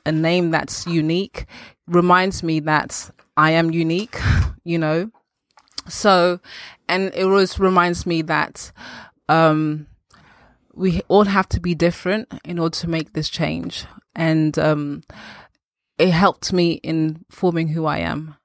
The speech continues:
you know, learning that cultural practices is really needed in today. It's needed, period, because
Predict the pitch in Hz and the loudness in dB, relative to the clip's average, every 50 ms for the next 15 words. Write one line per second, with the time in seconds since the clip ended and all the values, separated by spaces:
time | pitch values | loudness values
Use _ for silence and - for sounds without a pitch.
0 | _ - - 170 156 151 147 - - - - - - 165 165 165 160 160 160 156 | _ -12 -8 -4 -4 -4 -4 -4 -8 -12 -16 -12 -8 -4 -2 0 2 2 2 2
1 | 156 156 151 143 147 - - - - _ _ _ _ _ - - - - - 214 | 0 0 -2 -4 -4 -6 -12 -18 -20 _ _ _ _ _ -20 -12 -8 -4 2 4
2 | 208 196 - - - - 185 180 180 180 175 170 170 - - - - - - - | 4 4 4 0 -2 0 0 2 2 2 0 0 -4 -6 -12 -20 -20 -20 -10 -4
3 | - - - - - 190 - - - 190 170 - - 175 170 165 165 165 160 - | -2 0 2 4 2 2 2 0 -4 -6 -4 0 0 2 2 2 0 0 -4 -8
4 | - - - - - - _ _ _ - 170 165 151 170 175 175 175 170 170 170 | -14 -18 -20 -20 -20 -20 _ _ _ -2 -2 -2 0 0 2 2 2 2 2 2
5 | 165 156 147 156 147 - - _ - 156 165 160 165 156 160 156 151 151 151 160 | 2 2 2 0 -2 -2 -6 _ -8 -6 -4 -2 -2 0 0 0 0 -2 -4 -6
6 | 175 - - - _ _ _ - 180 185 202 208 214 208 196 190 185 175 - - | -10 -12 -16 -20 _ _ _ 0 2 4 6 6 6 6 6 6 6 4 2 -2
7 | _ - - - - 190 185 170 160 143 - - - - - - - - - - | _ 2 2 2 4 2 2 2 2 0 -2 -6 -10 -14 -20 -20 -20 -18 -20 -20
8 | - _ - 165 165 - - 180 170 160 160 160 - - | -16 _ -6 -6 -4 0 2 4 4 4 2 -2 -6 -8